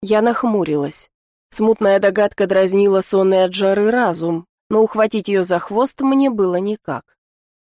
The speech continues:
Я поставила сок обратно в корзину, встала на ноги и оправила сарафан, делая шаг ему навстречу.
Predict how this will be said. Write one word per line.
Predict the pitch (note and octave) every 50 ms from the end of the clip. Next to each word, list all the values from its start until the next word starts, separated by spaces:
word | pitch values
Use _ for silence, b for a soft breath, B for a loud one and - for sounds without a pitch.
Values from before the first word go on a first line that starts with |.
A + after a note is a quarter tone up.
| _ _ _
Я | G3 F#3+ C4 D4
поставила | - - G3 - - - F3+ E3+ F3 F3 F3 E3
сок | - F3+ E3 -
обратно | E3+ E3 E3+ E3+ D#3+ - E3 D#3+
в | -
корзину, | _ - D#3+ D#3 D#3+ F3+ G#3 C4+ D4 C#4+ -
встала | - - _ G3 F3+ F3 E3+ E3+
на | F3 G#3 C4
ноги | C#4+ C#4 C4+ A#3 B3 C4
и | B3+
оправила | A3+ G#3 G3+ - A#3 B3+ C4 C4 B3+ B3+ B3
сарафан, | - - B3+ B3 B3+ B3 - - G3 F3 D#3 D3+
делая | D#3+ E3+ D#3+ D#3 D#3 D#3+
шаг | D#3 - E3 D#3 - -
ему | D#3+ D#3+ E3
навстречу. | D#3+ E3 D#3+ - - - E3+ E3 D#3 - - - E3+